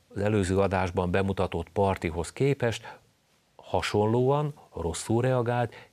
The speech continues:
király F egyet lépett. Ezek után, ö, egy, ö, újabb gyalogáldozat következik, D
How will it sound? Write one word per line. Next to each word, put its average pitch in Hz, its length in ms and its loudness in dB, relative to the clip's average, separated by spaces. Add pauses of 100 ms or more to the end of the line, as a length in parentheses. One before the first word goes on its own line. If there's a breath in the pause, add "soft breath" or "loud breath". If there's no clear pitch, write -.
király 107 460 2
F - 220 -2
egyet 82 360 -2
lépett. - 580 -10 (2500 loud breath)
Ezek 151 360 2
után, 123 440 2 (420 loud breath)
ö, 92 540 0
egy, 95 360 -2
ö, 95 220 4 (380 loud breath)
újabb 92 800 2
gyalogáldozat 87 840 -2
következik, 151 920 0
D 92 260 0